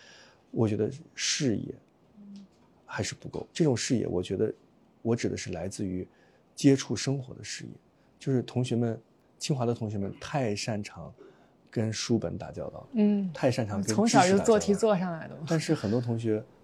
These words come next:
Speaker 1: 会不太擅长和生活打交道。
Speaker 2: 对，嗯。
Speaker 1: 当年的我也是这样的。而当我们做设计的时候，其实你一定要在生活的场景中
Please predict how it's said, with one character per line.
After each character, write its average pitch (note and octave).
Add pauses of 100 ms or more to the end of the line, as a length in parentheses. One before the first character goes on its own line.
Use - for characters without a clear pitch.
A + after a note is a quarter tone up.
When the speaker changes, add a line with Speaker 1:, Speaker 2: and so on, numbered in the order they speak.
(140)
Speaker 1:
会 E3
不 C3
太 B2
擅 A#2+
长 G2+
和 -
生 D#3+
活 D#3
打 -
交 -
道。 -
Speaker 2:
对， F#3 (280)
嗯。 F#3 (580)
Speaker 1:
当 D#3+
年 C3
的 A#2
我 E2+
也 -
是 -
这 -
样 B1+
的。 - (640)
而 D3
当 F#3
我 C3
们 A2
做 C#3+
设 D3+
计 A#2+
的 F#2
时 G2+
候， F#2+
其 -
实 C3
你 G#2 (140)
一 F2+
定 C#3+
要 C3+
在 G#2
生 D#3+
活 E3+
的 F2
场 -
景 -
中 -